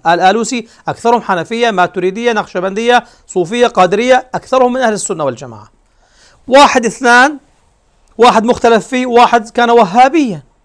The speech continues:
وهابيا صرفا على طريقة ابن تيمية وابن عبد الوهاب، لم يحترمه العلماء،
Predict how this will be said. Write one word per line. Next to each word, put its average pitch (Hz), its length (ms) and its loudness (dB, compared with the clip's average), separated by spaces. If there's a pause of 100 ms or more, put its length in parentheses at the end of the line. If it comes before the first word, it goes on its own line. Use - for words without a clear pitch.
وهابيا 220 600 0
صرفا 208 760 -2 (480)
على 233 200 4
طريقة 226 320 -2
ابن 214 260 -4
تيمية 208 420 -4
وابن 196 220 -6
عبد 180 180 -6
الوهاب، 170 460 -4 (1160)
لم 262 260 0
يحترمه 254 540 0
العلماء، 220 500 -6